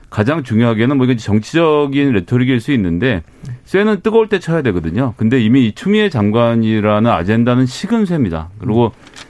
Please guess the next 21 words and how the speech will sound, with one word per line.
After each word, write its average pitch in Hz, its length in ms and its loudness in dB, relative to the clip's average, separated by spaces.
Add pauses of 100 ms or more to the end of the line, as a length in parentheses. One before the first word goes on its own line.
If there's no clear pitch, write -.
(180)
뭐 110 120 0
무혐의도 170 680 0
어느 120 120 2
정도 156 380 -4 (260)
애매하게 180 480 2
무혐의가 131 420 2
났으면 117 440 0
더 110 400 0
물고 104 300 -2
늘어질 104 400 0
게 104 120 -4
있겠지만 98 760 -4
제가 123 280 -2
보면서 139 360 -2
제일 127 180 -2
깜짝 160 320 -4
놀랐던 110 440 -2
건 151 200 -2 (640)
그 117 140 -2
해당 170 280 0
보좌관이 123 960 0